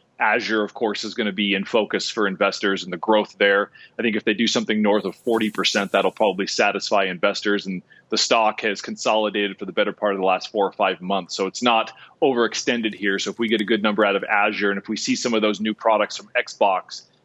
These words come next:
tick up, that might be a, a, a good sign for investors. And of course, on Apple, uh,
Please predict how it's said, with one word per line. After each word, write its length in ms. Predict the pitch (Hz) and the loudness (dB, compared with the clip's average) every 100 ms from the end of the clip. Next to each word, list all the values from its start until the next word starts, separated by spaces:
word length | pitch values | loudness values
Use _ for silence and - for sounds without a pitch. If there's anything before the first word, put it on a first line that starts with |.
| - | -6
tick 260 | 127 113 123 | -4 -2 -2
up, 220 | 107 - | -2 0
that 120 | 107 | -2
might 240 | 98 101 101 | -2 -6 -4
be 200 | 101 95 | 0 2
a, 60 | |
a, 560 | 90 87 90 98 98 101 | 2 2 0 0 0 -2
a 60 | 110 | -2
good 180 | 117 107 | -2 0
sign 280 | 107 101 98 | 0 0 -2
for 100 | 101 | -2
investors. 420 | 92 98 107 101 | 0 0 0 0
And 100 | 117 | 2
of 80 | - | 2
course, 220 | 147 123 | 2 2
on 140 | 117 | 0
Apple, 500 | 143 127 127 113 104 _ _ _ - | 2 2 2 0 -2 _ _ _ -2
uh, 200 | 120 | 0